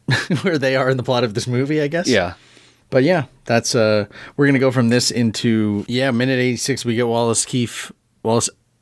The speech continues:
Speaker 1: O'Keefe?
Speaker 2: Wallace Vernon
Speaker 1: <laughs>
Speaker 2: Keefe.
Speaker 1: Wallace Keefe, I'll never remember.
Speaker 2: <laughs>
Speaker 1: I will never remember that. Uh, he shows up and is talking to Soledad O'Brien,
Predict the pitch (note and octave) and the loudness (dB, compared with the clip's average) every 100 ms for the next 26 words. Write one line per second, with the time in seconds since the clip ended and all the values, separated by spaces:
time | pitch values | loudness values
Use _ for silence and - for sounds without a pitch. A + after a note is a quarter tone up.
0 | - C3 D3 - - - G3+ C4 - G#2+ | -6 0 0 -2 -8 -2 2 2 0 0
1 | A#2 A#2 A2+ A2+ G2+ G2 - G2+ A3+ E3 | 0 0 0 2 2 -2 -2 -4 -2 -2
2 | G#3 - - - G3 E3 C#3+ C#3+ D#3+ F3 | -2 -2 -2 -2 -2 0 0 0 -2 0
3 | F3+ C3+ C#3+ C3 A#2 - - - - - | 0 2 0 2 2 2 -4 -8 -20 -20
4 | - _ _ _ C#3+ C3+ C#3+ C3+ C#3 C#3+ | -20 _ _ _ 0 0 0 0 0 0
5 | D#3+ C#3+ C3+ B2+ A2 G#2+ G#2+ - A2 G#2 | 0 0 0 0 0 0 -2 -4 -4 -2
6 | G2 B2 C#3 D3 - C#3+ A#2+ A2 A2 G#2 | -4 -4 0 0 0 0 0 2 2 0
7 | - - A2 - - A2 G#2 G#2+ - A#2+ | -4 -6 -4 -4 -2 -2 -2 -4 -2 0
8 | A2+ A2+ A2 A2 G2+ A#2 B2 A2 G2+ G2 | 2 2 2 0 0 0 2 2 0 -4